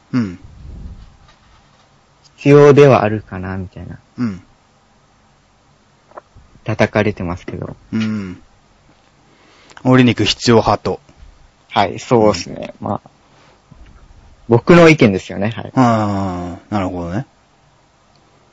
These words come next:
Speaker 1: なるほどね。うーん。まあまあまあ、ということで、<laughs> サリチ君的エヌビーエーのボストン論っていうか、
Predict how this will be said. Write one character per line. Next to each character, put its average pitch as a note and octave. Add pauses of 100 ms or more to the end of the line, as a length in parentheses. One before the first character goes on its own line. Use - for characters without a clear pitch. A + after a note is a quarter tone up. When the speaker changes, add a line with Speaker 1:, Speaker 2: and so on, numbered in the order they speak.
(540)
Speaker 1:
な F2
る F2
ほ F2
ど E2
ね。 G2 (260)
う G#2+
ー -
ん。 E2+ (1080)
ま D3
あ -
ま C3
あ B2
ま A#2+ (160)
あ、 - (160)
と D#3
い C3+
う C3
こ C3
と G#2+
で、 G#2 (500)
<laughs> -
サ -
リ A2
チ -
君 F#2
的 E2
エ G2
ヌ F#2+
ビ F2+
ー F2+
エ F2
ー -
の E2 (320)
ボ A2
ス -
ト G#2
ン F#3+ (800)
論 F#2
っ -
て -
い D3+
う D#3
か、 -